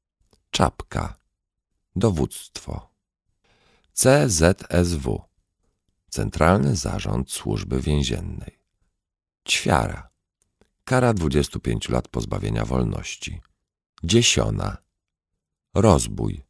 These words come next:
Nazwa pochodzi od artykułu dwieście dziesiątego Kodeksu Karnego z tysiąc dziewięćset sześćdziesiątego dziewiątego roku. Dźwięki.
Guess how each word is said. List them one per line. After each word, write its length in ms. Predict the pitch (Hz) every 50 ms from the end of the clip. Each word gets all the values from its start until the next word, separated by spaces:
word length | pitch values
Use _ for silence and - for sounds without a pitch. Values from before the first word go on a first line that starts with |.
| _ _ _ _ _ _ _ _ _ _ _ -
Nazwa 440 | 80 98 123 139 123 120 123 123
pochodzi 480 | - - 98 - - - 73 69 69 73
od 240 | 67 60 - - -
artykułu 680 | 71 69 65 - - 67 - - - 65 62 60 58
dwieście 440 | 52 53 62 71 71 64 - - 62
dziesiątego 680 | 53 62 55 - - 58 60 - - 92 104 120 127 123
Kodeksu 460 | - - 60 - 62 - - - 58
Karnego 560 | - - 57 55 52 58 65 65 69 76 76
z 80 | 69 -
tysiąc 400 | - 87 - - 92 73 - -
dziewięćset 580 | - - 73 - 98 107 117 - - 101 -
sześćdziesiątego 760 | - - - 60 57 - 52 - - 50 50 - 60 - 73
dziewiątego 580 | 58 60 55 50 52 50 - - 50 - 58 62
roku. 360 | - - - _ - - - _ _ _ _ _ _ _ _ _ _ _ _ _ _ _ _ _ _ _ _ _ _ _ _ _
Dźwięki. 800 | 85 98 117 120 117 95 71 60 57 53 _ - - - -